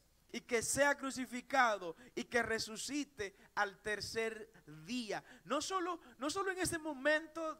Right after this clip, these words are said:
de la llegada del Espíritu Santo en el aposento alto la iglesia fue llamada a esperar,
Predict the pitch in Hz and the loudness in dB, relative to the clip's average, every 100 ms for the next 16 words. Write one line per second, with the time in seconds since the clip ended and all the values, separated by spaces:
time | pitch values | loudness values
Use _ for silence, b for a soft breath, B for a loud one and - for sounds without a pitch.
0 | - 269 247 226 220 269 294 254 - 269 | -4 -2 -2 -4 -4 -4 -4 -6 -6 -8
1 | 294 294 247 - 240 277 269 247 226 220 | -8 -8 -10 -6 -6 -6 -8 -4 -4 -4
2 | 214 233 240 247 233 247 - 233 208 233 | -10 -10 -10 -4 0 0 -2 -8 -6 -6
3 | 247 247 240 208 214 233 220 208 - 180 | -6 -6 -6 -4 -2 0 -2 -4 -10 -8
4 | 180 180 175 - | -4 -4 -4 -10